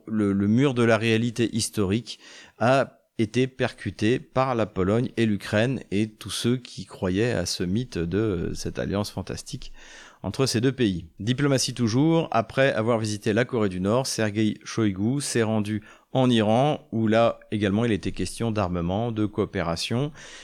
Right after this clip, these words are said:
et visiblement là aussi les choses vont bon train. Tout le monde connaît cette coopération donc des, euh, des drones, euh, euh, suicides, euh, Shahib, appelés, euh, Geran-, Géranium en Russie.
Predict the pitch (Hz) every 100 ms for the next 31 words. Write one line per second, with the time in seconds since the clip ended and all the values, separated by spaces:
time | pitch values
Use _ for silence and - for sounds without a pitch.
0 | - - 104 101 95 92 98 101 113 120
1 | 104 95 117 101 - 120 107 101 92 92
2 | 92 - 147 - 110 110 101 113 110 110
3 | 98 - 92 - 104 110 98 101 - 113
4 | 110 - - - _ - 107 107 104 107
5 | 92 101 98 92 90 87 87 - 87 95
6 | 90 107 120 107 92 90 87 85 - 87
7 | 82 90 92 82 - - - 107 - 113
8 | 98 92 87 87 80 - 101 151 165 123
9 | 85 - - 104 127 120 104 95 98 120
10 | 120 127 120 110 - 113 123 113 123 123
11 | 104 - 117 104 - 147